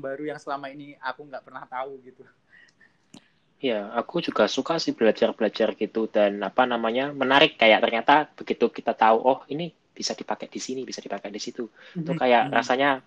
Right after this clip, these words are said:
Speaker 2: oh kayak, atau tahu kalau buat aku sendiri kayak seneng gitu, seneng banget gitu. Kayak
Speaker 1: Iya, iya, iya.
Speaker 2: bisa
Speaker 1: Ada kepuasan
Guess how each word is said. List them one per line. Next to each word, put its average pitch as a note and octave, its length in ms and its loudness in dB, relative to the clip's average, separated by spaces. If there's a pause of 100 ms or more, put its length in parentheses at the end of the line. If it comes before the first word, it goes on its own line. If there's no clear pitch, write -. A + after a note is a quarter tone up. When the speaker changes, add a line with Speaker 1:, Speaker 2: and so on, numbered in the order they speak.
(520)
Speaker 2:
oh C#3 320 -6 (160)
kayak, G#2+ 320 -4
atau D3 160 0
tahu C#3+ 240 10
kalau A2 240 8
buat A#2 160 4
aku A2+ 160 4
sendiri B2 400 0
kayak G#2+ 320 0 (320)
seneng A#2 480 -6
gitu, F#2+ 160 -6
seneng G2+ 240 -8
banget G2+ 400 -2
gitu. F#2 160 -14
Kayak G2 160 -2
Speaker 1:
Iya, - 120 2 (280)
iya, C3 200 0 (200)
iya. A#2 240 -8 (400)
Speaker 2:
bisa - 320 -16
Speaker 1:
Ada E3 160 0
kepuasan D#3+ 680 -4